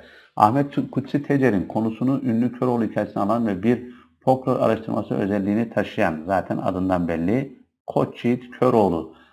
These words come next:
ad-, yazarın Dede Korkut Üssü bile eski Türk dilinden yarattığı unsurları zenginleştirdiği bir oyunudur diyor. E, orta oyun tekniklerinden yararlanarak Batı Hoca'nın eleştirdiği Köşe Başı adlı eserinde ise, ki zaten bu iki eser Ahmet Kutsi Tecer'in eserleridir.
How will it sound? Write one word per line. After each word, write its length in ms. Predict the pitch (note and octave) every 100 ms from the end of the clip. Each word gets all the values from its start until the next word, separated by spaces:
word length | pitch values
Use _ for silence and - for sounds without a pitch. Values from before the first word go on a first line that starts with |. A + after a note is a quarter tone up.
| _ -
ad-, 240 | G2+ G#2
yazarın 440 | G2+ G2 G#2+ B2+
Dede 180 | G#2+ A2
Korkut 320 | A2+ A2+ A#2+
Üssü 260 | A#2 - A2
bile 140 | G2
eski 200 | G#2 -
Türk 200 | A2+ A2+
dilinden 200 | A2+ G2
yarattığı 320 | F#2 G2+ F#2+ G#2+
unsurları 300 | G#2+ G#2 F#2+
zenginleştirdiği 600 | G2 G2 F#2 A#2 A2+ B2+
bir 180 | B2 -
oyunudur 520 | G#2+ G2+ F2+ D#2+ D#2+
diyor. 340 | G2 G#2 E3 - - - _
E, 160 | G#2+ G2
orta 380 | - G#2 A2 D#3+
oyun 100 | C#3+
tekniklerinden 400 | A#2 - A2 G#2
yararlanarak 440 | G2 A2+ G#2 -
Batı 260 | G#2 G2+ A#2+
Hoca'nın 340 | G#2 G2 F#2
eleştirdiği 1000 | - G2+ G2+ - G#2+ E2+ G2 C3 E3 - _ _ _ _ _
Köşe 440 | - G3 - D3+
Başı 220 | A#2 G2+ G2+
adlı 200 | F2+ G2
eserinde 500 | F2+ F#2 G2 A2 A2+
ise, 220 | - -
ki 80 | G2+
zaten 340 | F#2+ G2+ G2+
bu 80 | G#2
iki 200 | G2 G#2
eser 340 | - C3+ C#3+ - - -
Ahmet 360 | - F2+ A#2 -
Kutsi 300 | G#2 - G#2
Tecer'in 500 | A2+ G2 F#2 D#2 -
eserleridir. 680 | - - E2 D#2+ F2+ D3+ D3+